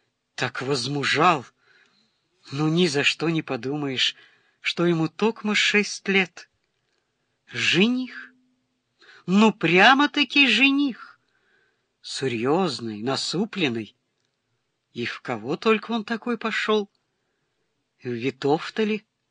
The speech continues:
Во Владимира Андреевича? А может, в самого Донского?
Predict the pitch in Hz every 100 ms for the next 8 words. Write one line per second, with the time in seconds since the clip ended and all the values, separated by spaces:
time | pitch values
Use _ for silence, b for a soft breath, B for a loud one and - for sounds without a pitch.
0 | _ _ _ _ _ _ - 147 160 151
1 | 135 135 180 202 196 156 120 123 147 202
2 | - 220 196 _ _ _ _ _ _ _
3 | _ _ _ _ _ _ _ _ _ 120
4 | 120 139 143 139 - - - - - 135
5 | 131 123 127 131 117 - - 185 190 110